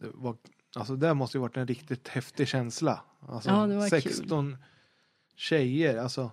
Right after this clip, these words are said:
Speaker 1: jag tror det måste ju rätt varit unikt i, i världen då, att det var så mycket.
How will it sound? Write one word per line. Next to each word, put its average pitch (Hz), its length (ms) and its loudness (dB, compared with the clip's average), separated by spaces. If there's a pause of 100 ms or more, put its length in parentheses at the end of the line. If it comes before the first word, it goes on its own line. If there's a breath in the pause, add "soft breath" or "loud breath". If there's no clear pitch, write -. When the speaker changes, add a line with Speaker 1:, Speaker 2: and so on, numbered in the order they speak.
(160)
Speaker 1:
jag 131 140 -4
tror 151 260 -2 (160)
det 139 60 -6
måste 143 200 -2
ju 170 60 2
rätt 147 240 0
varit 143 260 -6
unikt 147 540 -4
i, 123 240 -2 (220)
i 123 120 -6
världen 131 420 -2
då, 104 140 -16 (160)
att 117 140 -20
det 123 80 -8
var 113 120 -10
så 120 120 -14
mycket. 117 340 -12